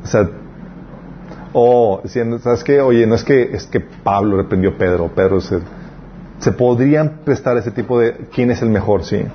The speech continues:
Y la Biblia nos marca, no marca divisiones por eso.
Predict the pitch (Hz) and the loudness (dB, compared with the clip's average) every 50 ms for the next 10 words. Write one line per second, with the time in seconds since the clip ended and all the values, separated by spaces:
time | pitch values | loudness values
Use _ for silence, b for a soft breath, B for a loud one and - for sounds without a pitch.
0 | - - - - - - 120 - - - - - - - 120 120 117 120 131 143 | -14 -18 -18 -14 -8 -8 -8 -8 -8 -14 -18 -14 -2 0 2 4 4 4 4 4
1 | 139 123 120 120 110 - 131 123 120 123 120 123 123 120 110 - 120 117 107 98 | 2 2 0 0 0 0 0 0 0 0 0 2 2 0 2 2 0 0 -2 -2
2 | 107 107 101 - - 107 104 101 - - | -4 -6 -6 -4 -2 0 0 0 -2 -8